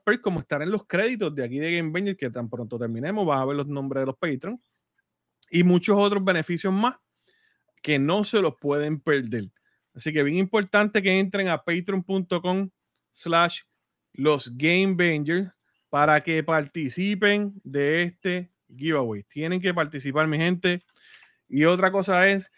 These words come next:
si quieren apoyar a la comunidad, compartan este giveaway con todas sus amistades. Digan, Mira,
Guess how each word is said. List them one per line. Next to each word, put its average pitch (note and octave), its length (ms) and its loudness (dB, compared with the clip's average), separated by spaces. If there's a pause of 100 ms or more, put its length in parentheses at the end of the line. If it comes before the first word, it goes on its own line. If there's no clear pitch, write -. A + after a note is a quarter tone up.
(140)
si C3+ 160 -10
quieren F3+ 220 2
apoyar F#3 440 4 (280)
a E3 140 4
la F#3 100 4
comunidad, E3+ 520 -4
compartan G#3 920 2 (240)
este F3+ 360 0
giveaway F#3 520 0
con D#3 220 -6
todas D#3 380 0
sus G3 160 -2
amistades. D3 720 -4
Digan, C#3 260 -4
Mira, D3+ 300 0